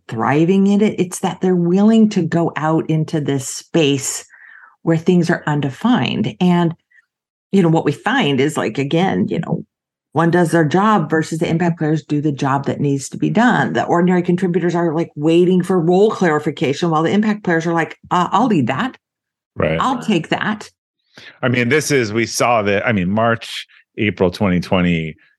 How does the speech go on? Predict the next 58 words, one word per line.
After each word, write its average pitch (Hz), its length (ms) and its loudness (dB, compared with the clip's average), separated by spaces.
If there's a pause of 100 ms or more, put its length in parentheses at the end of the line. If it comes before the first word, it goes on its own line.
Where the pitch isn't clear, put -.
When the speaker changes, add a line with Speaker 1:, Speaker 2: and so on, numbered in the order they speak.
Speaker 2:
you 104 120 0
just 113 260 -2
saw, 98 360 0
you 117 240 -4
could 131 140 0
have 101 100 -6
taken 107 280 -2
four 127 220 0
hundred 107 220 0
company 92 360 0
A 90 180 0
and 85 100 -6
company 85 320 -6
B. 78 240 -2
I, 80 120 0
I, - 220 -4
I 110 60 -2
talk 110 220 -2
about 98 180 0
restaurants, 87 760 -2
you 120 120 -2
know, 85 120 0
all 80 180 0
the 82 120 -4
time. 80 220 -4 (320)
Restaurant 117 360 0
A, 101 340 -2 (400)
paralyzed, 104 840 -2
like, 87 360 -2 (300)
"We 113 120 0
need 120 100 2
to 113 60 0
go 110 80 2
back 98 240 0
to 101 60 -10
the 90 80 -4
business 95 280 0
that 90 140 0
we 98 100 -8
do. 110 380 2
Otherwise," 107 480 0
restaurant 131 480 -2
B 127 120 0
is 110 120 0
on 104 100 0
the 101 80 -4
phone 104 340 -2
to - 100 -4
all 120 400 -2
the 98 340 -2 (340)
delivery 113 380 0
services, 101 640 0
signing 110 240 0
up 104 100 -2
for 104 80 -6
all 127 260 0
of 104 140 -6
them, 110 380 -2